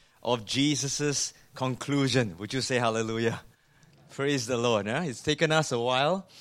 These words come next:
but we have reached it. And I'm so thankful. And I've learned so much, and I pray that you have also been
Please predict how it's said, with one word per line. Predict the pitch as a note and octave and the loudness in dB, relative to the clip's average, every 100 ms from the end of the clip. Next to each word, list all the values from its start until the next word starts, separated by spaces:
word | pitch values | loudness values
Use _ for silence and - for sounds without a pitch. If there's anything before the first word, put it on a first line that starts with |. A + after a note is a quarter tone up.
| - - _ | -20 -20 _
but | A#2 | -6
we | A#2 A2 A2 A#2 - _ _ | 0 2 2 0 -6 _ _
have | - A2+ G#2 | -6 -4 -2
reached | A#2 - - | -2 0 0
it. | A2+ E2+ - - | -2 -6 -12 -20
And | - G2+ | -14 -10
I'm | G2+ G2 | -6 -6
so | - A#2+ | -6 -8
thankful. | - A#2 A#2 - C#3+ F3+ - _ _ | -4 -4 -4 -4 -6 -6 -14 _ _
And | - | -4
I've | G#2+ G#2 | -2 0
learned | A2 B2+ | 2 2
so | - - C3+ | 2 0 -2
much, | C3+ B2 | -2 -4
and | A2 | -6
I | G2+ | -8
pray | - A#2+ A#2 | -8 -6 -4
that | G2+ G2+ | -4 -4
you | G2 | -4
have | G2+ F#2+ | -4 -2
also | G#2 G#2+ - A2+ | -4 -4 -4 -4
been | F#2+ F#2+ F#2 | -2 -4 -4